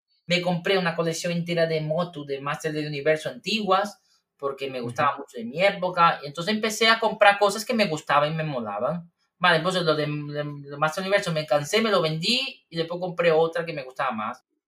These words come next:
Speaker 1: Entonces voy haciendo eso y así voy autofinanciando mi hobby.
Speaker 2: Madre mía. Bueno, ya, Diego, chef,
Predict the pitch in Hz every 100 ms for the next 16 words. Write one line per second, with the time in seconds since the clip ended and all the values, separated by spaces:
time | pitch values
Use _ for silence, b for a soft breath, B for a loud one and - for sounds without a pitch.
0 | _ _ _ _ - 208 254 220 208 214
1 | 214 208 - - 226 - _ _ _ 160
2 | 143 135 - 165 185 208 185 196 202 220
3 | 208 185 170 156 139 117 - 165 165 170
4 | 160 160 147 139 139 151 175 180 147 123
5 | - 170 _ _ _ _ _ _ _ _
6 | 120 107 104 98 98 101 107 _ _ _
7 | _ - 113 113 120 123 - 107 113 139
8 | 139 - _ - 117 123 -